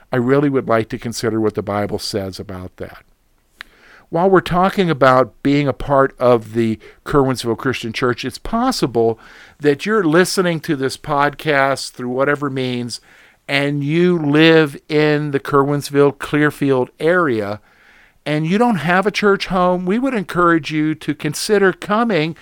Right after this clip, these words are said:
at least coming to a service and seeing for yourself what it's like here at the Curwensville Christian Church. What you're gonna find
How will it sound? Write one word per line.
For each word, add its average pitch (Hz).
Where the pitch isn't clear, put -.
at 165
least 254
coming 202
to 175
a 151
service 160
and 139
seeing 185
for 175
yourself 127
what 175
it's 226
like 160
here 139
at 147
the 139
Curwensville 131
Christian 123
Church. 101
What 131
you're 151
gonna 185
find 135